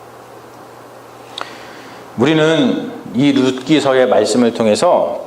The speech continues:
보아스를 통해서, 이 보아스라고 하는 이 한 사람의 훌륭한 인격과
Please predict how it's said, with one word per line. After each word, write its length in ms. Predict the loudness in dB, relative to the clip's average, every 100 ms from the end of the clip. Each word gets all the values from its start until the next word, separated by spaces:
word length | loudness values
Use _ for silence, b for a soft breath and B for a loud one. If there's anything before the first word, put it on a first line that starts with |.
| -14
보아스를 1000 | -2 2 4 2 0 2 4 4 4 2
통해서, 840 | -2 0 0 2 4 4 2 0 -2
이 100 | -2
보아스라고 760 | 0 2 2 2 0 2 2 2
하는 200 | 2 0
이 40 |
한 240 | -2 -6 -2
사람의 680 | 2 2 2 2 2 2 0
훌륭한 580 | -2 2 4 4 2 0
인격과 960 | -2 -2 -2 0 2 4 2 -2 -6